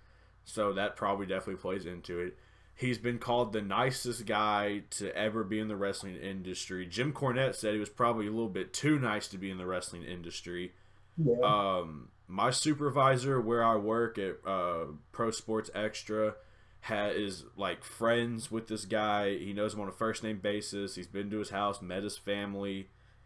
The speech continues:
Speaker 1: Uh, top number one all time favorite, Mick Foley, Mankind, Dude Love, Cactus Jack. Call him what you want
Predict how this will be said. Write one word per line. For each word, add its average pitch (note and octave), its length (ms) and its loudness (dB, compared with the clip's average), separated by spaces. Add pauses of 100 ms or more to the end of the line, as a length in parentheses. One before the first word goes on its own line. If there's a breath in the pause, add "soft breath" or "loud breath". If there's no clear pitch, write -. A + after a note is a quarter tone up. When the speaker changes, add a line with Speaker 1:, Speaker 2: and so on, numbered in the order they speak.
(200)
Speaker 1:
Uh, G#2+ 500 6 (140)
top - 520 6
number F3 380 4
one D3 400 4 (120)
all D3 240 8
time A#2 380 2
favorite, G#2+ 640 0 (440)
Mick E3+ 280 4
Foley, C3 720 4
Mankind, B2 760 0
Dude C#3+ 280 2
Love, A#2+ 340 0
Cactus C#3+ 480 -2
Jack. A2+ 560 -4 (480)
Call E3 280 6
him D#3 60 0
what C#3 220 0
you A#2+ 80 -2
want A2 360 -4